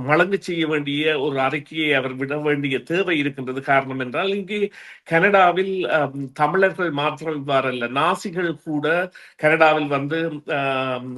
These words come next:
பிரஜா உரிமை பெற்று அவர்கள் பாராளுமன்றத்துக்கு கூட சென்றிருக்கின்றார்கள். கடந்த வருஷம் நாசி, ஆ, ஆ, ஒருவர் பாராளுமன்றத்துக்கு சென்றதை, ஆம், சில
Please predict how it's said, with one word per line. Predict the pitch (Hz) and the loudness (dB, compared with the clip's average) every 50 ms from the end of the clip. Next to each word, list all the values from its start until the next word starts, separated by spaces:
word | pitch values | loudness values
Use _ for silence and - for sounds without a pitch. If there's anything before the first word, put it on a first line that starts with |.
| 131 127 123 | -8 -8 -8
பிரஜா | - 160 165 160 165 165 156 | -6 -6 -4 4 4 6 6
உரிமை | 151 143 143 139 147 143 | 6 2 0 -2 -2 -2
பெற்று | 139 147 139 123 - 180 170 | -2 -4 -4 -4 -2 -2 -2
அவர்கள் | 151 151 139 175 165 165 | -2 -2 0 -2 -2 0
பாராளுமன்றத்துக்கு | - 151 156 160 170 170 165 160 147 147 143 147 139 143 143 139 | 2 4 4 6 6 4 2 2 0 -2 -4 -4 -2 -2 -4 -4
கூட | 139 139 143 156 | -4 -4 -4 -4
சென்றிருக்கின்றார்கள். | 151 - 147 143 139 143 139 123 131 135 135 135 135 147 165 165 | -4 -4 -6 -6 -6 -6 -6 -6 -4 -4 -4 -4 -2 -4 -6 -6
கடந்த | - 151 151 151 151 151 | -2 -2 -2 -2 0 -2
வருஷம் | 147 139 131 - 170 156 156 147 | -4 -4 -6 -6 -6 -6 -4 -2
நாசி, | 139 143 147 143 - 156 147 147 147 143 139 135 - - 151 147 | -2 -2 -4 -4 -6 -6 -4 -4 -4 -4 -6 -8 -10 -6 -6 -4
ஆ, | 143 135 135 135 131 135 131 127 107 107 139 127 - - - - - - - - _ 156 | -2 -2 -4 -4 -6 -8 -10 -10 -10 -8 -8 -8 -10 -12 -18 -20 -20 -20 -20 -10 _ -2
ஆ, | 143 131 131 131 135 117 - | 0 0 0 -2 -6 -8 -4
ஒருவர் | - 147 143 147 147 139 147 131 101 143 151 139 - | -2 -2 0 2 0 0 0 -4 -8 -10 -10 -12 -2
பாராளுமன்றத்துக்கு | 143 156 151 151 160 160 156 143 139 143 139 139 147 127 143 131 | 4 4 6 6 4 2 0 0 -2 -4 -4 -6 -6 -8 -8 -6
சென்றதை, | - 160 143 139 151 139 139 160 170 170 151 - 139 | -4 -4 -4 -4 -4 -2 -2 -2 -2 -2 -4 -4 -4
ஆம், | 147 143 139 135 | -4 -4 -6 -8
சில | 135 - - 165 151 147 143 | -12 -14 -10 -4 -2 0 0